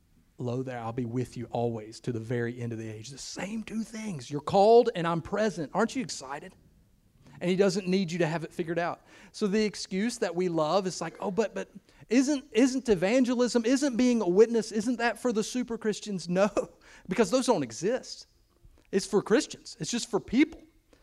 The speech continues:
And the only thing he requires is not your bravery, not that you know all the answers, not that you know how, how to put it perfectly. It's that you would say yes. Are you, are you available?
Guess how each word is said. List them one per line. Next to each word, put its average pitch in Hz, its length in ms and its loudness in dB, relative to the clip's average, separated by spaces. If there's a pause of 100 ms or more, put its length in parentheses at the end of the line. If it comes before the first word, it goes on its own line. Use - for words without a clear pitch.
(600)
And 185 180 4
the 202 80 0
only 247 320 8
thing 262 200 -2
he 214 120 2
requires 196 500 2
is 160 80 -6
not 196 260 0
your 202 60 0
bravery, 226 520 4
not 220 220 2
that - 180 -4
you 196 60 -2
know 190 200 6
all 190 120 6
the 170 140 -2
answers, 226 420 -4
not 233 180 0
that - 160 -6
you 220 80 0
know 214 280 6 (240)
how, 233 360 2
how 220 180 2
to 190 80 4
put 262 260 2
it 269 120 0
perfectly. 247 540 -2
It's 160 140 -6
that 165 200 -12
you 165 60 -12
would 139 120 -12
say 127 140 -10
yes. 110 340 -14 (1000)
Are 147 100 -4
you, 147 160 -6 (440)
are 151 80 -2
you 135 180 0
available? 127 520 -6